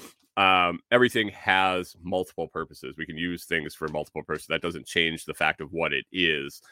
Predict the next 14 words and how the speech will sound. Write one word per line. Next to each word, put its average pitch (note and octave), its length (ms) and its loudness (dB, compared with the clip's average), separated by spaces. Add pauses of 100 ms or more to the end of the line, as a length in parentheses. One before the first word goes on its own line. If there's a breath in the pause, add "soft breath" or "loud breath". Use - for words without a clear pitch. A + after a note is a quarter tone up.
(200 soft breath)
Uh, F2 460 4
I F#2 80 4
think G2 160 2
it's F#2 100 0
just - 200 -4
the F2 80 -4
label D#2 680 0
of D#2+ 160 -4
what D2 220 -4
it D2 100 -2
is. - 460 -4
It's F#2 160 0
just G#2+ 160 -2
an F2+ 160 0